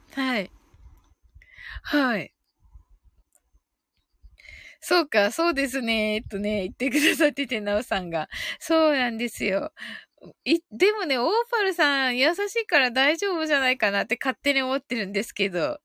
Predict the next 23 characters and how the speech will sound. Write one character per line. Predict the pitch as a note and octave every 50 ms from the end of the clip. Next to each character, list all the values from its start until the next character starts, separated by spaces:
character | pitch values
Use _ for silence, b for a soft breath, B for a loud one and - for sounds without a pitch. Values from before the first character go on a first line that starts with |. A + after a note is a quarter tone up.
| _
<laughs> | - D4 F4+ G4 D#4+ - - F4 D4 - - D4+ C#4+ C#4+ - - - - - - -
一 | - D4 D#4 D#4 - F4 F4
応 | E4+ E4
ね、 | D#4 D#4 D4
オ | D4+ E4+ F4+
ー |
パ | E4+ D#4+ C#4+ C4
ル | C4+ C4
さ | - B3+ A#3+
ん | A3
と | - G3+ G3+
ま | G#3+ A3+
た | A3 - A3
ど | G#3 C4 C#4 B3+
こ | - A#3+ G#3+
か | - F3 E3 E3+
会 | - E3 -
っ |
た | - - F3
時 | - - D#3+ - - E3+ C#3+
ね、 | D3+ E3 E3 F3 - B B B B B B B
は | B - A#3 A#3+ F#3+
い。 | D#3 C#3 _